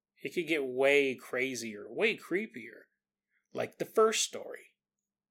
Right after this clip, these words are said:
All he did was ask for a knife, and then he was, I mean, you, you could, see, I think you could say, "Well, maybe he had, was having an anxiety attack."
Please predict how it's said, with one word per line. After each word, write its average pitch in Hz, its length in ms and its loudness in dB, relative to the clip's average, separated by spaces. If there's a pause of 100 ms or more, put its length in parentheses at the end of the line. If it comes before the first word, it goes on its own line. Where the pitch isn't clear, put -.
(1900)
All 175 220 4
he 185 120 -2
did 185 160 2
was 147 120 2
ask 156 300 6
for 147 160 2
a 135 40 2
knife, 147 560 0
and 139 300 -2
then 151 260 0
he 139 240 -6
was, 131 420 -4 (680)
I 196 40 2
mean, 214 120 8
you, 226 120 4
you 220 220 2
could, 247 240 6
see, 240 200 4
I 202 100 12
think 240 220 4
you 233 140 -2
could 220 180 2
say, 294 260 6
"Well, 190 200 2
maybe 180 300 0
he 175 160 -4
had, 156 280 2
was 147 120 -2
having 160 260 -2
an 135 120 0
anxiety 127 600 0
attack." 127 400 -6